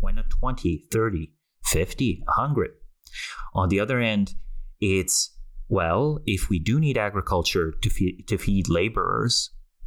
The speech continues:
uh, and this is a significant undertaking, the estimates archaeologists have proposed is that it would require about five hundred workers,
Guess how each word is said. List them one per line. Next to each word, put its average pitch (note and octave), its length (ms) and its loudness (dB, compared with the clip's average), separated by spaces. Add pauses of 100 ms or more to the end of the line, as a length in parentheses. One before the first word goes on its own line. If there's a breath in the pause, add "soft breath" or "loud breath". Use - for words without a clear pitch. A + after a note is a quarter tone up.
(140)
uh, E2 240 2
and F2+ 160 2
this G2 180 2
is G2+ 160 2
a G#2+ 80 2
significant F#2 720 0 (100)
undertaking, F#2 760 0
the G2+ 180 2
estimates F#2 560 0
archaeologists F2+ 800 0
have - 180 0
proposed A#2 640 0
is F2 200 2
that E2 180 0
it E2+ 160 0 (320 soft breath)
would F2 120 2
require F#2+ 380 0
about E2 260 -4
five G2+ 340 -2
hundred F#2 340 2
workers, G2+ 640 -2